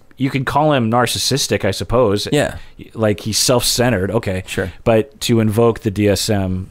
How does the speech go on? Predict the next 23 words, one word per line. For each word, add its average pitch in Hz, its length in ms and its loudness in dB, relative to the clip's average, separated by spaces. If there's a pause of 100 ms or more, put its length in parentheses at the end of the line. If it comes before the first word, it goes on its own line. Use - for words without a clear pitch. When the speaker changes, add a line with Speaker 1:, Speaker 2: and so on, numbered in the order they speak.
(220)
Speaker 1:
uh, 82 220 -12
language 101 560 0
and 92 340 -4
the 87 420 -4 (480)
cl-, 120 220 0
clinical 123 400 -2
literature 131 400 0
that 104 260 -4
goes 104 200 0
back 98 180 -4
a 92 60 -6
hundred 104 280 -2
years 117 300 2
on 104 140 -2
narcissism, 95 640 -4 (640)
he's 107 180 -2
not 127 320 2 (300)
that 117 320 0
kind 107 180 0
of 98 80 0
narcissist. 95 640 -6
Speaker 2:
D-, 185 260 0
don't, 254 380 2